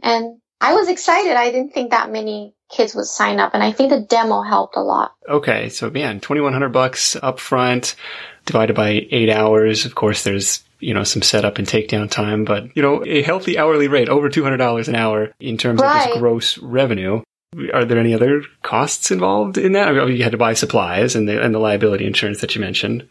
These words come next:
Speaker 1: Right. So the insurance you pay annual, and you have to rent the space from the school. So I chose the cheapest area, which was the lunch tables, and actually worked perfect for what I was doing.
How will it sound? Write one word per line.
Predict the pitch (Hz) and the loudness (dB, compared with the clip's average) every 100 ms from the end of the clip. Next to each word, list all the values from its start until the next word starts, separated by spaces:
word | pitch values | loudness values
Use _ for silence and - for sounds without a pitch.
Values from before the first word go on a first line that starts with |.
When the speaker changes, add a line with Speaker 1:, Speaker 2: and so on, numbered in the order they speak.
| _ | _
Speaker 1:
Right. | 233 254 226 208 202 | 0 2 4 0 -2
So | - 240 | -2 0
the | 233 | 0
insurance | 226 - 294 302 311 311 - | -2 -4 -2 0 0 -2 -4
you | 247 | -6
pay | - 269 240 233 233 | -2 2 4 4 0
annual, | 226 226 214 196 196 220 240 _ _ | -2 0 0 0 0 -2 -8 _ _
and | 214 220 214 214 214 208 - | -2 2 2 0 -2 -8 -12
you | 208 247 | -4 -2
have | 247 277 277 | 0 -2 0
to | 349 254 | -2 2
rent | 254 262 254 | 0 0 -4
the | |
space | 240 - - 220 220 - | -4 -4 0 2 0 -4
from | 214 202 | -6 -4
the | |
school. | 202 - - 220 196 190 - _ | -4 -4 0 2 2 0 -8 _
So | - - 247 220 214 208 - - | -4 0 2 2 2 0 -4 -2
I | 220 226 226 233 233 _ _ | 0 2 0 -2 -8 _ _
chose | - 247 226 208 202 | -6 -2 0 -2 -6
the | 202 | -8
cheapest | - 262 254 277 233 233 - - - | -2 -2 0 0 0 -2 -8 -6 0
area, | 220 208 208 214 | 2 2 0 -2
which | 214 - | -4 0
was | 208 208 - _ - | 0 0 -6 _ 0
the | 214 | 2
lunch | 220 262 - | 4 2 -2
tables, | 269 202 196 196 | 0 0 2 0
and | 208 | -2
actually | 214 214 - 208 | -4 -4 -4 -2
worked | 226 - - | -2 -4 -4
perfect | 240 220 - 220 - | -2 -2 0 -2 0
for | 220 208 | 0 2
what | 202 214 | 2 2
I | 214 | 2
was | 220 202 196 | 2 -2 -4
doing. | 190 196 202 | -6 -6 -10